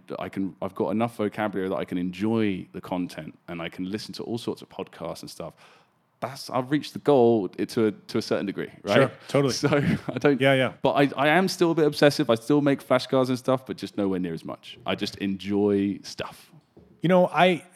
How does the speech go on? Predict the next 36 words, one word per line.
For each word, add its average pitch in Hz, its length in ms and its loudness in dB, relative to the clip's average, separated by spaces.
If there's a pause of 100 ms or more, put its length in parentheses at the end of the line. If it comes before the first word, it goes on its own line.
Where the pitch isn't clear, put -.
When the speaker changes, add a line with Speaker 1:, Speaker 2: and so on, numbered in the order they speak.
Speaker 2:
I 170 100 6
feel 185 200 6
that 156 80 6
every 165 160 6
Chinese 151 300 2
learner 143 200 2
reaches 127 380 0
a 117 60 -2
plateau 120 440 4
at 104 80 0
one 110 200 2
point 101 260 -2
where 120 100 0
you 123 60 4
can 147 140 2
Speaker 1:
Yeah. 147 100 8
Speaker 2:
basically 147 560 4
communicate 139 760 0 (120)
at, 123 240 2 (100)
you 135 60 -4
know, 123 80 2
the 120 80 0
level 123 260 2
you 120 120 -4
need 120 240 0
to, 127 400 4
Speaker 1:
In 120 80 2
Speaker 2:
and 113 80 -2
you 135 40 4
Speaker 1:
fact, 143 60 6
Speaker 2:
might 175 60 4
Speaker 1:
you 165 60 0
Speaker 2:
not 120 200 -2
Speaker 1:
reach 139 240 4
plateaus 123 540 2 (120)
constantly. - 600 -8